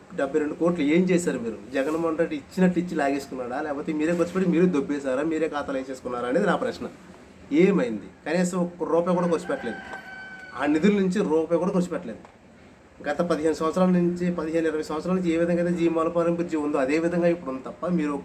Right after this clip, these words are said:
కిట్-, ఒక కంకర రాయిని అలా ఏం లేదు బ్రిడ్జి మీద. మరి డెబ్బై రెండు కోట్లు ఏం చేశారు? మరి ఎందుకు ఇప్పుడు సొంత డబ్బాలు కొడుతున్నారు? అభివృద్ధి పదార్థం ఏం అభివృద్ధి చేశారు మీరు? ఏం అభివృద్ధి చేశారు చెప్పండి? అపర భగీరథుడు. మీరు స్టేట్ ఫండ్ ఏదైనా చేశారా? సీఎస్ఆర్ నిధులు తెచ్చారు మీరు. సీఎస్ఆర్ నిధులు తెస్తే నేను చేస్తాను.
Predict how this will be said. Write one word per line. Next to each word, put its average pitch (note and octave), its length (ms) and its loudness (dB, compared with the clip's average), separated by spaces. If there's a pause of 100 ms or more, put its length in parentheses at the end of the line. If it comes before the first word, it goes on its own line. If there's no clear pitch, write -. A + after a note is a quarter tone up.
(140)
కిట్-, C#3 280 -10
ఒక D3 100 -6 (500)
కంకర D#3 300 -2
రాయిని D#3 600 0 (520)
అలా C#3+ 220 -6
ఏం C#3+ 160 0
లేదు B2+ 120 -2
బ్రిడ్జి A#2 240 -8
మీద. A2 140 -6 (640)
మరి F3 140 6
డెబ్బై D#3 220 4
రెండు F3 120 4
కోట్లు F3 160 0
ఏం D3 180 0
చేశారు? C#3 300 -2 (1000)
మరి E3+ 120 6
ఎందుకు F#3+ 140 6
ఇప్పుడు G3+ 160 0
సొంత F3+ 240 4
డబ్బాలు F#3+ 220 2
కొడుతున్నారు? D#3+ 500 -2
అభివృద్ధి E3+ 360 0
పదార్థం D#3+ 320 2
ఏం D#3 200 2
అభివృద్ధి F3+ 340 0
చేశారు D#3+ 200 2
మీరు? B2 280 -8 (1080)
ఏం F3 160 6
అభివృద్ధి F#3 340 2
చేశారు F3 140 6
చెప్పండి? E3 360 -4 (880)
అపర F#3 200 4
భగీరథుడు. F3+ 560 4
మీరు D3 140 -4
స్టేట్ E3+ 260 -4
ఫండ్ F#3 200 0
ఏదైనా E3+ 160 0
చేశారా? D#3 240 -2
సీఎస్ఆర్ F3 380 4
నిధులు F3+ 260 2
తెచ్చారు E3+ 280 0
మీరు. B2 120 -8
సీఎస్ఆర్ E3+ 380 -2
నిధులు F#3 300 4
తెస్తే F3 180 2
నేను F3 180 2
చేస్తాను. B2 240 0